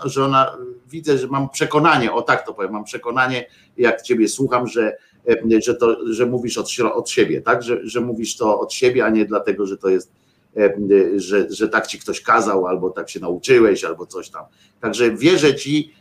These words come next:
że ty wierzysz, nie? A to jest duża sprawa. E, e, e, tak mi się wydaje, e, bo nie każdemu wierzącemu w to wierzę. E, e, rzadko komu w to wierzę. E, a tobie wierzę w to, że w,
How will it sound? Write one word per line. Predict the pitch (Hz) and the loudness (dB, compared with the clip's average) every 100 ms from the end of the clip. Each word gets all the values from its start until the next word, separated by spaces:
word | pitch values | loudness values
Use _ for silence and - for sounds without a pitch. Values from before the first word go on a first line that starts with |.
| _ | _
że | - 131 | -2 0
ty | 131 131 | 2 2
wierzysz, | 117 92 71 69 - | 2 2 -2 -14 -8
nie? | 113 131 | -6 -6
A | 120 | -6
to | 120 127 | -2 -2
jest | 110 | -2
duża | - 120 110 | -8 -10 -8
sprawa. | - 90 82 69 - _ 90 | -8 -8 -8 -10 -18 _ -20
E, | |
e, | 85 92 98 101 98 101 104 95 95 98 98 98 | -18 -18 -8 -6 -6 -4 -2 -2 -4 -8 -10 -10
e, | |
tak | - 95 | -6 -8
mi | 101 | -6
się | 104 | -6
wydaje, | 98 98 76 90 101 - - _ _ 104 | -4 -4 -2 -2 -2 -8 -20 _ _ 4
e, | 107 101 | 6 6
bo | 104 113 | 6 4
nie | 117 | 4
każdemu | 117 110 113 107 | 2 4 4 2
wierzącemu | 98 92 98 92 101 98 | 2 0 0 0 -2 -2
w | - | -4
to | 95 | 0
wierzę. | 92 76 87 - - - _ _ 117 | 0 0 -4 -6 -14 -20 _ _ -2
E, | |
e, | 104 117 120 - | 0 4 2 2
rzadko | 127 - - 104 | 0 0 0 -4
komu | 104 104 | -2 -6
w | - 127 | -6 -6
to | - | -4
wierzę. | 120 117 104 87 - 120 - 143 139 - - _ - - 131 120 117 | -2 4 4 4 -4 -10 -10 -12 -12 -16 -18 _ -20 -4 4 4 4
E, | 131 | 4
a | 123 | 4
tobie | 151 151 143 | 4 4 2
wierzę | 127 151 131 123 | 4 4 4 2
w | |
to, | 123 117 | 2 2
że | 110 | 2
w, | 90 - | -4 -12